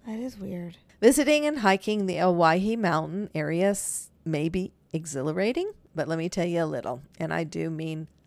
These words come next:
Speaker 2: little, about two feet high to be exact, legend.
Speaker 1: What?
Speaker 2: When the white settlers came to the area, they were a little befuddled that there were certain areas of the Owyhee Mountains that the Indian tribes would not go into.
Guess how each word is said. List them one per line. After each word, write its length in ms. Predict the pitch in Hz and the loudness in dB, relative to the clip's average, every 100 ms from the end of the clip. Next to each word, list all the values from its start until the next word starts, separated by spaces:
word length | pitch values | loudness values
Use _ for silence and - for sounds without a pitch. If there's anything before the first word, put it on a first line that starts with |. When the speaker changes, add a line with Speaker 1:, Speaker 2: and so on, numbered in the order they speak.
| _ | _
Speaker 2:
little, 440 | 160 147 135 110 - _ - | -4 -2 -2 -6 -10 _ -4
about 460 | 160 160 139 - | 0 2 0 -4
two 240 | - 160 160 | -4 -2 -2
feet 320 | - 165 - | -2 -4 -4
high 460 | - 143 127 135 - - | -2 -2 0 -4 -10 -14
to 120 | - | -8
be 380 | 143 156 156 160 _ | -6 -4 -4 -8 _
exact, 680 | 170 151 156 101 131 - - _ _ - | -6 -2 -2 -2 -4 -8 -20 _ _ -8
legend. 480 | 143 - - - - _ - | -6 -6 -8 -16 -18 _ -8
Speaker 1:
What? 280 | 226 233 - _ - | -8 -8 -12 _ 0
Speaker 2:
When 180 | 196 | 2
the 60 | 208 | 4
white 220 | 226 269 | 4 4
settlers 540 | - 240 208 220 220 - | 4 6 8 8 4 2
came 260 | 190 180 | 0 0
to 100 | 185 | 0
the 160 | 226 208 | -4 -4
area, 520 | 156 147 147 147 165 - - | -2 -2 -2 -2 -4 -8 -6
they 120 | 175 | -2
were 120 | 175 | 0
a 60 | 262 | 0
little 240 | 254 285 247 | 0 -2 -2
befuddled 680 | - - - 127 - 92 - | -4 -4 0 0 -2 -8 -6
that 180 | 156 | -4
there 100 | 160 | -4
were 160 | 156 160 | -2 -4
certain 460 | - 180 196 254 - | -4 -2 -2 -4 -6
areas 520 | 170 165 - - 175 | -6 -6 -8 -10 -8
of 140 | - 156 | -8 -6
the 100 | - | -6
Owyhee 580 | 156 156 - 175 233 254 | -6 -4 -2 -4 -4 -8
Mountains 500 | 202 - - 160 185 | -8 -8 -8 -8 -6
that 180 | 156 - | -8 -8
the 100 | - | -6
Indian 420 | 180 214 185 160 | -6 -4 -4 -6
tribes 400 | - 139 131 - | -6 -6 -6 -8
would 220 | 143 160 | -12 -10
not 360 | 147 143 135 - | -8 -6 -6 -6
go 180 | 135 123 | -6 -6
into. 340 | 101 - - | -8 -12 -14